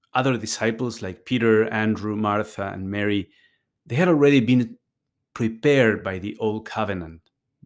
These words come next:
to meet Jesus. But the case of a pagan was different.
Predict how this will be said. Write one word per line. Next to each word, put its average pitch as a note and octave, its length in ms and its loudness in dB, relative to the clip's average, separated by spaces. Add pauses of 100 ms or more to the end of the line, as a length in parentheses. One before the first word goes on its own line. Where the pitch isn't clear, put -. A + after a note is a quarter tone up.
(340)
to - 100 -6
meet G#2 240 2
Jesus. - 520 -10 (580)
But A#2 80 -6
the B2 80 -2
case E3+ 240 2
of C3+ 100 -2
a A3+ 60 2
pagan D3 540 2
was G#2 280 -2
different. - 640 -2